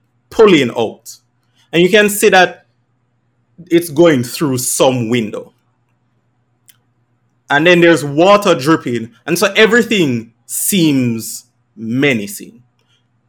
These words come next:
Just off the bat, movie starts, you're like, bad things are about to happen. <clears throat> And then the movie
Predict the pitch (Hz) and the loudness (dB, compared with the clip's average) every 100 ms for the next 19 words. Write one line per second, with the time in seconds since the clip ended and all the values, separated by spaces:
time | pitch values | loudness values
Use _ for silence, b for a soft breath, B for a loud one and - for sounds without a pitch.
0 | _ _ 190 226 - 214 214 208 196 156 | _ _ -2 0 2 4 4 4 2 4
1 | 147 - - _ _ _ 151 170 202 180 | 2 0 -16 _ _ _ -2 2 4 4
2 | 175 - 147 120 - 147 131 131 123 - | 0 0 0 0 -4 -4 0 0 0 -6
3 | _ _ _ _ 175 180 - - 180 160 | _ _ _ _ 2 2 0 -4 0 2
4 | 156 151 147 123 107 117 120 - 107 - | 4 4 4 0 0 -4 -4 -6 -14 -20
5 | _ _ _ _ _ _ _ _ _ _ | _ _ _ _ _ _ _ _ _ _
6 | _ _ _ _ _ - 226 202 160 170 | _ _ _ _ _ 2 2 2 0 2
7 | 202 190 196 262 147 123 120 | 2 4 2 2 0 -6 -6